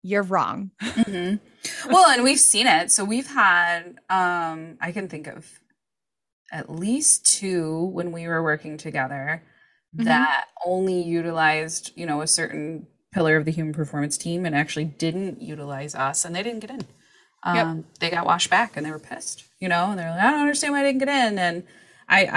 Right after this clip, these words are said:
Speaker 2: I do feel like the feedback, I actually talked with somebody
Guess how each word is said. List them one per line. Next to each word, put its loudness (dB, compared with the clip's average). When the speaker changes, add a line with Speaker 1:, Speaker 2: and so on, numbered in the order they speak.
Speaker 2:
I 4
do 8
feel 2
like 2
the 2
feedback, 0
I 0
actually -4
talked -4
with -2
somebody -6